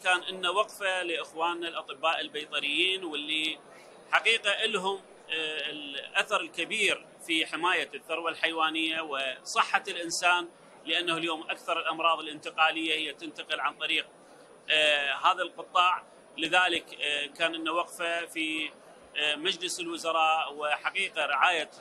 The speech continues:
دولة رئيس الوزراء ومساندته أن أسهمت في تعيين ألفين شخص من الأطباء البيطريين، ونأمل إن شاء الله للوجبة، آه، للأيام القادمة يعين الباقي الأخوة الأطباء اللي عددهم يتجاوز أربعة آلاف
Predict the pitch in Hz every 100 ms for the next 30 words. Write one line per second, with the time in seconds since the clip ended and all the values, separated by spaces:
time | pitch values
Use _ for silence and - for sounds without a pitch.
0 | - 180 175 170 165 175 165 156 156 156
1 | 139 147 151 - 170 180 - 165 175 175
2 | 170 170 165 - - - 185 - 175 165
3 | 156 - 165 165 156 - - - - 165
4 | 160 185 165 123 - - - - 147 -
5 | 175 165 127 - - 196 165 147 151 156
6 | 156 - - 175 175 160 156 156 156 147
7 | 147 190 214 208 233 226 196 165 160 170
8 | 156 151 160 151 151 - - - - 165
9 | 175 190 156 156 139 127 135 131 127 135
10 | 143 139 143 147 165 185 170 170 170 165
11 | 165 160 151 170 147 131 143 135 165 180
12 | 165 147 156 - 156 151 143 156 156 147
13 | 151 139 165 151 151 147 165 156 143 143
14 | 147 135 135 147 160 156